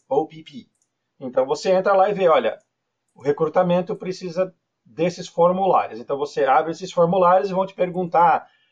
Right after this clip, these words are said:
a tua carreira es-, a, a, a escolar, eles vão, eles vão pedir referências, eles vão pedir o teu currículo, eles vão pedir, né, a, a certas coisas em relação à comunidade, porque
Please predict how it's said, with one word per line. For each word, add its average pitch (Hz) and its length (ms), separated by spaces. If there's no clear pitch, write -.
a - 120
tua 151 260
carreira 143 960
es-, - 240
a, 135 120
a, 117 440
a - 20
escolar, 175 680
eles 117 140
vão, 123 160
eles 120 160
vão 127 140
pedir 135 240
referências, 175 880
eles 123 240
vão 139 180
pedir 135 600
o - 80
teu - 180
currículo, 180 640
eles 120 180
vão 127 140
pedir, 131 680
né, 135 520
a, 120 460
a - 40
certas 151 380
coisas 151 340
em 143 80
relação 151 560
à 127 80
comunidade, 170 640
porque 131 420